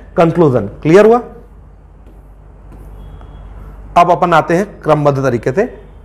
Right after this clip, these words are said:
एक एक चीज, जो चार अंग मैं आपको ऐसे के बताया ना, तो चारों अंग आप frame, framing कर लीजिए। सबसे पहला अंग क्या होता है? शीर्षक, heading।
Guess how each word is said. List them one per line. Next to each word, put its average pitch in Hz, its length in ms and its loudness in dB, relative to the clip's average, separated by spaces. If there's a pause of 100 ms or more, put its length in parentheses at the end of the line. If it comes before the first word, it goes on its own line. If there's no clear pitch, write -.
(140)
एक 165 140 4
एक 180 120 2
चीज, 139 140 -2
जो 139 100 0
चार 156 500 2
अंग 180 160 2
मैं 180 160 2
आपको 170 320 0
ऐसे 151 180 -2
के 156 80 -4
बताया 139 320 0
ना, 220 120 -4 (400)
तो 165 100 2
चारों 165 280 4
अंग 185 160 2
आप - 380 0
frame, 175 320 0
framing 170 500 -2
कर 185 100 0
लीजिए। 180 340 0 (440)
सबसे 151 180 2
पहला 185 240 4
अंग 190 140 0
क्या 185 100 4
होता 190 180 0
है? 196 40 0
शीर्षक, 151 540 0
heading। 131 300 2